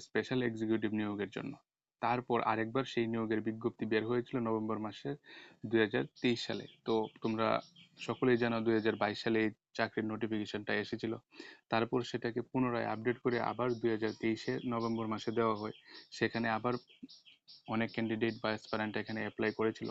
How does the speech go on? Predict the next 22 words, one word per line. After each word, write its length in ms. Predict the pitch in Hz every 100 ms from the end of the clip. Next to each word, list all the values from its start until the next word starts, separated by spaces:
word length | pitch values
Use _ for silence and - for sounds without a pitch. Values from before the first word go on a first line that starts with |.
| - - - - - 117
বলা 180 | 135 139
হয়েছিল 400 | 131 113 127 127 127 127 120
এই 100 | 120 120 120 117 120
নিয়োগগুলি 440 | 120 110 110 107 107
লোকসভা 340 | 113 - 110 110
নির্বাচনের 400 | 110 113 113 107 104
আগেই 220 | 104 123 113
হয়ে 160 | 107 98
যাবে। 160 | 101 - - 120
এই 80 | 123 127
নিয়োগের 320 | 120 117 120 117
ইন্টারভিউ 400 | 110 113 113 120 117
শুরু 140 | 123 117 113
করা 140 | 107 110
হয়েছিল 260 | 113 113 110
ঊনত্রিশে 360 | 110 107 117 120 113
জানুয়ারি 340 | 113 113 113 - - - - - _ _ _ _ _ _ _ _ _ _ _ _ _ _ _ -
থেকে 300 | 127 - 101 - _ _ _ _ _ _ _ - - _ _ _ _ _ _ _ _ _ _
ষোলোই 400 | - 135 127 120 117
ফেব্রুয়ারি 420 | 127 120 120 117 120
দুই 80 | 117
হাজার 160 | 113